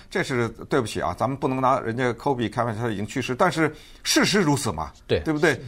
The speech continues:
Speaker 1: 就是花钱可以买掉很多的，买，可以买很多的原谅。呃，我，我常常想，就是女人生气值多少钱，你知道吗？
Speaker 2: 嗯。
Speaker 1: 就是因为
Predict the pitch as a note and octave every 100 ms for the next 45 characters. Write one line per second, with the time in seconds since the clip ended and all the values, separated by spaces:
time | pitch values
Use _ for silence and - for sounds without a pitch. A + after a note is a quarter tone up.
0 | - - F#3+ F3 G3+ G#3+ F#3+ F3+ F#3 F#3
1 | - B2+ G#2 C#3+ C3+ A2+ - - - C3
2 | - G#2+ A#2 E3 B2+ A#2 B2+ C#3+ E3 D#3
3 | C#3+ D#3 F#2+ A#2+ C#3+ A#2 F#2+ A#2 F#2 -
4 | - - C3+ C3 C3+ C3 D3 C#3+ F#3+ A#3
5 | - - E3 D3 C#3 A#2 G2+ C#3 D#3+ -
6 | F3+ E3+ C#3 G#2 - C#3+ C3 A2 F2+ G2+
7 | G#2 G#2+ A#2 A#2+ G2 - A#2+ G#2+ F3 D3+
8 | D3 - G3+ G3+ G3